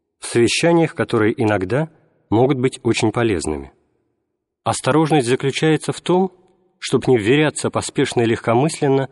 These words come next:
наставлениям таких старцев, чтоб поверять их наставления Священным Писанием и Писаниями отцов, преподобного Симеона Нового Богослова, глава тридцать третья,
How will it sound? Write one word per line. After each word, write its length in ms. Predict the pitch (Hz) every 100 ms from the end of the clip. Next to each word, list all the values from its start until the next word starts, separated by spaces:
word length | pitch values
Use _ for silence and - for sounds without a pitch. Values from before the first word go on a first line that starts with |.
| _ _ -
наставлениям 760 | 117 - 143 151 139 98 85
таких 280 | 90 - 98
старцев, 480 | - 92 78 - - - _ _ _ _ _ _ -
чтоб 260 | - 120
поверять 480 | - 113 123 160 160
их 160 | 143 107
наставления 720 | 104 - 104 120 151 139 127
Священным 640 | - 110 - 139 131 127
Писанием 640 | 131 - 101 78 76 71 _ _ _ _ -
и 100 | 110
Писаниями 580 | 110 - 127 127 123 127
отцов, 500 | 127 - 85 69 - _ _ _ _ _ _ _ _ _ _ -
преподобного 640 | 101 120 107 107 107 98
Симеона 560 | - 110 113 110 95 95
Нового 380 | 104 92 78
Богослова, 680 | 80 95 98 - 127 135 131 _ _ _ -
глава 300 | 95 113 107
тридцать 400 | - 101 - 87
третья, 420 | 117 135 - 123